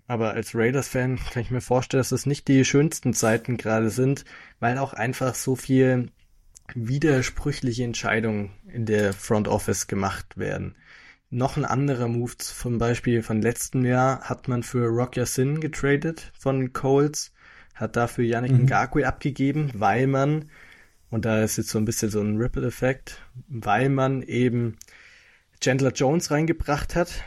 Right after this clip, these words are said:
Speaker 1: der nicht super viel Leistung gebracht hat und schon ziemlich alt ist, dessen Replacement jetzt dieses Jahr im Draft gedraftet hat.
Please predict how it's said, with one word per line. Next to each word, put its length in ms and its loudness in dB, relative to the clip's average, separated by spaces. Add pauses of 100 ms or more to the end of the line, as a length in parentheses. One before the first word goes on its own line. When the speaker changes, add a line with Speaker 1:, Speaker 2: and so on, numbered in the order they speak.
(220)
Speaker 1:
der 140 6
nicht 220 0
super 300 2
viel 560 2
Leistung 520 2
gebracht 600 0
hat 280 0
und 300 0
schon 160 0
ziemlich 400 0
alt 300 0
ist, 340 -2 (380)
dessen 320 2
Replacement 880 0
jetzt 500 -2 (220)
dieses 260 0
Jahr 140 2
im 100 0
Draft 340 -2
gedraftet 540 -4
hat. 300 -2